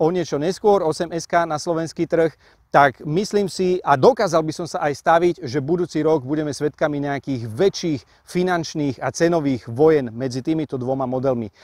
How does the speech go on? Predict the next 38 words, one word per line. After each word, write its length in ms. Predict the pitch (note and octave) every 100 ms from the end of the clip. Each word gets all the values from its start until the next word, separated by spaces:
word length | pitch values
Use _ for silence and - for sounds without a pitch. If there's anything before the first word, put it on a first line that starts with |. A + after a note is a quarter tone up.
| - _
Ostatných 480 | - G#3+ - A3 F#3
konkurentov 640 | - F#3 F#3 F3 D3+ D#3+
ani 240 | D#3 D#3 D#3+
nebudem 400 | G3 G#3+ F3+ D3+
veľmi 240 | E3 E3
spomínať, 480 | - E3 E3 D#3+ C3
pretože, 560 | D3+ C#3+ C#3+ C#3+ C#3 A#2+
e, 0 | _ - C#3+ C#3 C3
vlastne 640 | A#2 C#3+ D3+ - D#3 D3 C#3
celá 240 | - G3 F#3+
tá 80 | E3+
konkurencia 800 | E3 D#3 E3 D3+ C3+ D#3 C#3+ C#3
sa 240 | - C#3
naozaj 560 | C3+ D3 D3+ C#3+ C#3+ B2+
scvrkla 640 | - C#3 D3+ D3+ C#3+ -
iba 400 | C3+ C#3 C3 B2 B2
na 240 | B2+ B2
nového 560 | D3 C#3+ D3+ C#3+ C3+ B2+ - -
Horneta. 480 | D#3 D#3+ D3+ C3+ A#2+ - - - -
Máme 240 | D#3+ G#3+
tu 160 | G#3+ F#3
samozrejme 480 | F3 E3+ D3+ D#3+ D3+
aj 160 | C#3 C#3
iné 160 | F3+ F#3+
modely. 400 | E3+ D#3+ D3 C3 - _ _ -
Nemyslím 480 | D3 G#3+ A3 G3+ F#3+
si, 80 |
že 160 | D#3+ D#3+
napríklad 400 | D3+ D#3 D#3 D#3
Yamahu 400 | C#3 D#3+ D#3 C#3+
M 80 | D3+
T 160 | D#3
nulla 240 | C#3+ D3+ C#3+
sedmičku 400 | C#3 D3+ - C#3+
by 60 | C3
sme 160 | C#3
dokázali 560 | C3+ D3+ D3+ C#3+ C3+ A#2+
porovnávať, 640 | C#3+ D3+ D3 C#3+ C#3 B2+